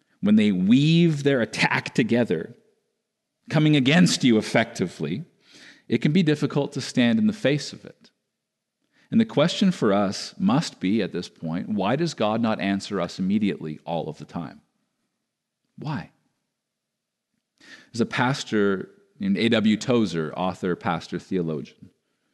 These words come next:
He said, "It is doubtful whether God can bless a man greatly until he has hurt him deeply."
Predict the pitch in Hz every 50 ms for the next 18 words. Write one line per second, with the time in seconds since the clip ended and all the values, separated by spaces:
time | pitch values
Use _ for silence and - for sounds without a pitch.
0 | _ _ _ _ _ _ _ - 113 113 - - 123 110 107 113 110 110 104 90
1 | 90 90 - 110 98 110 143 - - - - 143 135 139 143 135 - 117 113 110
2 | 110 101 87 80 92 87 90 95 110 117 120 120 - - 98 90 78 95 104 120
3 | 139 - - 131 120 117 113 113 107 101 95 82 90 95 104 104 - 82 80 76
4 | 80 80 - - - - - - 98 95 - 120 107 104 - - 101 95 92 98
5 | 87 - - - - 120 113 - - - 95 92 87 87 - - - _ - -
6 | 78 - 90 90 - - - 82 - _ _